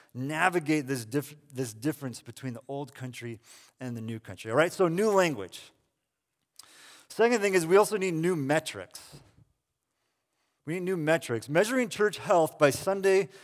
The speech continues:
attendance and money has been proven to not even work in the old country. So why would we want to bring that into the new country?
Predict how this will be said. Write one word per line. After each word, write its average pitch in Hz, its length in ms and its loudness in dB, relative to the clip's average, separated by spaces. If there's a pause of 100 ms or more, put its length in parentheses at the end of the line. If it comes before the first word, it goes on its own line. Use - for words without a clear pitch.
(140)
attendance 143 800 -2
and 135 320 -2
money 156 520 -2 (800)
has 175 360 0
been 160 200 0
proven 269 360 0
to 311 120 -8
not 214 320 -4
even 226 260 -2
work 220 220 4
in 233 100 2
the 214 60 2
old 247 300 2
country. 123 440 -2 (960)
So 226 140 0
why 190 220 2
would 262 140 2
we 254 100 2
want 240 180 4
to 226 60 2
bring 214 260 0
that 214 300 2
into 226 240 0
the 208 120 2
new 220 180 0
country? 131 540 -2